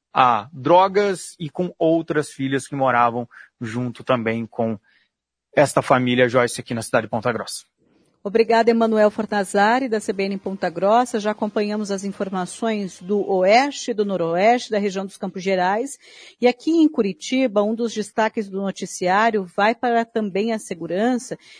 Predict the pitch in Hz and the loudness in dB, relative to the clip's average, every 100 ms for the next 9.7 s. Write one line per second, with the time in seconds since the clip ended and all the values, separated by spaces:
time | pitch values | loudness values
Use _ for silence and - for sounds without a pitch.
0 | _ 190 208 226 220 208 208 220 233 240 | _ -6 0 4 4 4 4 4 4 2
1 | 233 233 233 233 - 208 247 - 214 208 | 0 -2 -4 -6 -4 -4 -4 -2 0 0
2 | - 180 185 196 190 - 190 233 214 202 | -2 -4 -4 -4 -8 -4 -2 -2 -2 -4
3 | 208 190 170 180 - 170 165 160 170 - | -2 -2 -2 -4 -4 -6 -6 -6 -6 0
4 | 269 196 - 160 - _ - 240 233 247 | 0 -2 -6 -12 -12 _ 0 2 4 2
5 | 320 320 294 277 247 226 190 175 202 220 | 2 2 0 0 0 0 0 2 2 0
6 | 226 196 214 - 233 202 196 226 226 220 | -4 -2 -4 -4 -4 -2 -2 -2 -2 0
7 | 240 233 - 180 247 - _ - 233 277 | 0 -2 -4 -4 -4 -6 _ -2 -2 0
8 | 262 226 - 226 180 175 165 160 - 226 | 0 -2 -2 -2 0 -4 -6 -10 0 2
9 | 302 370 - 240 208 208 | 4 2 0 2 4 2